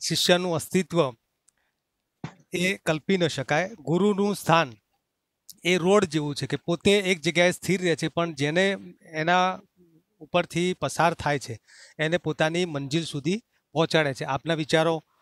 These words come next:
ખૂબ પ્રશંસનીય છે. હવે, અ, ત્રિવેદી શિવાનીબેન એ પણ પ્રસંગને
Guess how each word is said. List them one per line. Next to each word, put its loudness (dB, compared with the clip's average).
ખૂબ 0
પ્રશંસનીય -2
છે. -6
હવે, 2
અ, -18
ત્રિવેદી 0
શિવાનીબેન 0
એ 2
પણ 0
પ્રસંગને 0